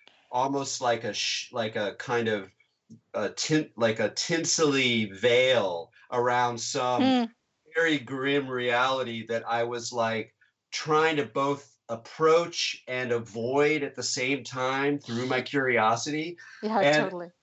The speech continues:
Speaker 1: it was a very strange feeling. And I just wonder whether, I mean, s-, since you, you're, you know, I mean, even just sitting down and going through your whole book,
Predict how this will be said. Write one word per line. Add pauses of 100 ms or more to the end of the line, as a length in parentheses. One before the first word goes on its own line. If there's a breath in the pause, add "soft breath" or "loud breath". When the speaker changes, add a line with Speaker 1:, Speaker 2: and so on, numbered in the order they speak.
(160)
Speaker 1:
it
was
a
very
strange
feeling.
And
I
just
wonder
whether,
I
mean,
s-,
since
you, (120)
you're, (100)
you
know,
I
mean,
even
just
sitting
down
and
going
through
your
whole
book,